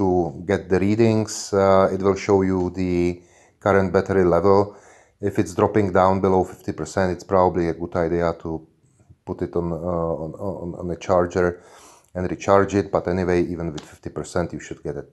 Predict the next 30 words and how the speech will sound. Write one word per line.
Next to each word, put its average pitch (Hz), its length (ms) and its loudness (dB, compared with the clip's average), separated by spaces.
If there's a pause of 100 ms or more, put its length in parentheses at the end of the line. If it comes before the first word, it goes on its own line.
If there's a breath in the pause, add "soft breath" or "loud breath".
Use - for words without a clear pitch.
(160)
at - 180 -20
least 76 280 -12
a 76 40 -6
week 78 320 -12
of 73 160 -16
operation. 76 640 -12 (320 loud breath)
It 104 80 -4
doesn't 117 300 4
go 104 100 4
all 98 200 6
the 95 120 2
way, 87 420 2
uh, 87 200 -6
down 90 260 2
to 90 80 -8
zero 85 380 0
because, 82 580 -4
um, 80 520 -6 (220)
uh, - 880 -14
of 82 140 -12
the - 60 -10
power 95 260 4
management. 92 600 -2 (560 loud breath)
Um, 87 460 -2
you 95 140 -4
need 95 180 -2
to, 92 100 0
of 82 120 -2
course, 85 220 -2
conserve 87 480 -2